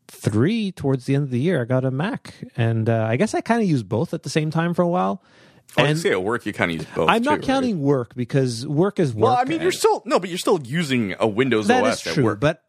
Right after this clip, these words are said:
Speaker 1: personal choice, if I g-, if, like, somebody says, "Choose the O S you want to use," it will be, uh, O S ten and now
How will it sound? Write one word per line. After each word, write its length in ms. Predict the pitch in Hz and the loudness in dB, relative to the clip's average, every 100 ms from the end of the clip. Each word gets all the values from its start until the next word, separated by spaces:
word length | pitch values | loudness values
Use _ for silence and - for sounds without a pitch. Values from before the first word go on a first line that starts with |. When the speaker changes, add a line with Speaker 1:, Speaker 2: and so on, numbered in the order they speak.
| _ - | _ 0
Speaker 1:
personal 540 | 180 190 - 190 170 | 2 2 -2 0 0
choice, 720 | - - 208 147 107 - - - _ | -2 -2 0 2 -2 -8 -12 -14 _
if 220 | 147 131 | 0 2
I 140 | 123 120 | 2 0
g-, 160 | 117 - | -4 -2
if, 240 | 139 - | -4 0
like, 320 | 135 117 113 | 2 2 0
somebody 320 | - 139 127 117 | -2 0 0 -2
says, 380 | - 107 98 | 0 0 -2
"Choose 440 | - - 202 185 143 | -4 0 2 2 0
the 140 | 143 | 0
O 120 | 123 | 2
S 240 | 147 143 - | 0 -2 -4
you 100 | 113 | -2
want 380 | 98 120 139 143 | 0 0 -2 -2
to 100 | 113 | -2
use," 540 | 120 202 110 104 - - - - _ - | 0 0 0 -4 -8 -18 -20 -20 _ 0
it 160 | 147 131 | 0 2
will 180 | 120 | 0
be, 400 | 104 110 104 98 - _ - | 0 0 0 -4 -10 _ -4
uh, 380 | - 95 92 - - | 0 0 -2 -6 -2
O 180 | - 165 | 2 2
S 200 | 113 - | 2 -4
ten 380 | - 160 185 - - | -2 -2 -2 -6 -4
and 180 | 117 104 | 0 0
now 380 | 101 95 90 | 0 0 -4